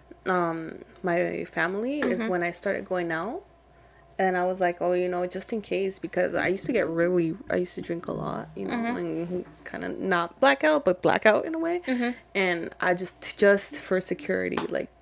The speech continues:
Speaker 1: at least they know my location. And then, like I said, I got no-, I got nothing to hide.
Speaker 2: Mm-hmm.
Speaker 1: I'm telling you exactly where I'm going, so I really don't care.
Speaker 2: Yeah. Like, honestly, w-, just, like, honest communic-, like, honest, open communication. And
Speaker 1: Yeah.
Speaker 2: it's like,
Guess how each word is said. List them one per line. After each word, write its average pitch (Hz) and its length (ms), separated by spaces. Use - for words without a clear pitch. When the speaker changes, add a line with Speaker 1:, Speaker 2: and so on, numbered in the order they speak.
Speaker 1:
at 185 120
least 185 260
they 170 160
know 165 120
my 165 280
location. - 420
And 190 220
then, 214 100
like 196 160
I 208 60
said, 240 180
I 214 60
got 226 160
no-, 208 180
I 240 220
got 202 180
nothing 170 240
to 170 60
hide. 185 320
Speaker 2:
Mm-hmm. 339 100
Speaker 1:
I'm 233 140
telling 269 320
you 254 160
exactly 226 340
where 233 160
I'm 214 120
going, 196 200
so - 140
I - 40
really - 280
don't - 160
care. - 340
Speaker 2:
Yeah. 392 260
Like, 302 220
honestly, 370 420
w-, - 380
just, 277 260
like, 370 220
honest 240 360
communic-, 240 400
like, 214 240
honest, 220 380
open 226 240
communication. 202 720
And 202 100
Speaker 1:
Yeah. 208 60
Speaker 2:
it's 214 100
like, 214 220